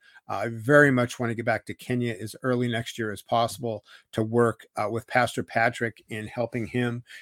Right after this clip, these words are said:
improve his facility so we can bring in more children, uh, that can't afford to go to school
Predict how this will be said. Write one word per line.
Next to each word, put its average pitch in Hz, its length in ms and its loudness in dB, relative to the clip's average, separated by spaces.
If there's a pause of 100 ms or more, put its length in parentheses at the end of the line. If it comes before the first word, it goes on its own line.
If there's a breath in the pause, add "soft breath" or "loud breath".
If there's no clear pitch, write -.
improve 120 380 4
his 120 160 0
facility 151 580 4
so 117 220 -2
we 117 180 0
can 110 320 -4 (300 loud breath)
bring 135 240 6
in 131 120 6
more 127 200 6
children, 143 640 4 (280 soft breath)
uh, 120 180 6
that 120 100 -4
can't 135 240 4
afford 123 320 2
to 117 80 -10
go 120 120 2
to 113 80 -4
school 170 520 2